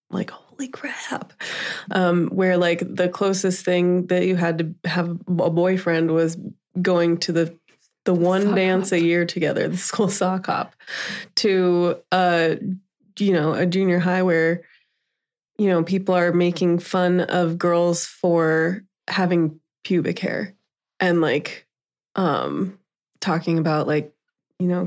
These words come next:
Speaker 1: giving head and, like, all this stuff. I'm like,
Speaker 2: Yeah.
Speaker 1: "What is that? And that sounds disgusting." <laughs> Like,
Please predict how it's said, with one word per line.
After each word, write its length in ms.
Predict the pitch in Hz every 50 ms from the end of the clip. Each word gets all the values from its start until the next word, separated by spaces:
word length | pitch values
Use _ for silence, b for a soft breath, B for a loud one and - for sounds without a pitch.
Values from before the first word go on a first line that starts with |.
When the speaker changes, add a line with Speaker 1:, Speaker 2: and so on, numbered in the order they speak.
| 170 -
Speaker 1:
giving 280 | - 180 170 170 170
head 580 | 165 156 - - - - 180 165 165 - - -
and, 140 | - - -
like, 180 | 180 175 180 185
all 100 | - -
this 160 | 175 180 185
stuff. 140 | - - 180 -
I'm 0 |
like, 80 | 190 185
Speaker 2:
Yeah. 180 | 185 190 190 196
Speaker 1:
"What 160 | 202 226 233
is 200 | 262 277 277 -
that? 400 | - 240 214 196 180 - - -
And 100 | 185 190
that 160 | 202 202 202
sounds 300 | - 220 220 226 226 220
disgusting." 920 | 220 - 214 - - - 233 233 220 - - 220 196 180 175 - 196 185
<laughs> 20 | -
Like, 380 | 254 240 254 262 240 - -